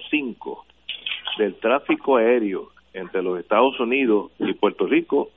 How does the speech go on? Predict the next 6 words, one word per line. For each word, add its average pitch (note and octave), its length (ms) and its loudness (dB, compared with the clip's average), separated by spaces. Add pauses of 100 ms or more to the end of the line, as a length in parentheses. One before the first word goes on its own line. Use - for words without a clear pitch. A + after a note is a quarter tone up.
(680)
ha A#2 160 8
desaparecido. G2+ 1200 -2 (760)
Tenemos C3+ 440 0 (400)
cinco F3+ 640 2 (160)
punto D#3 440 2 (200)
cinco D#3 640 2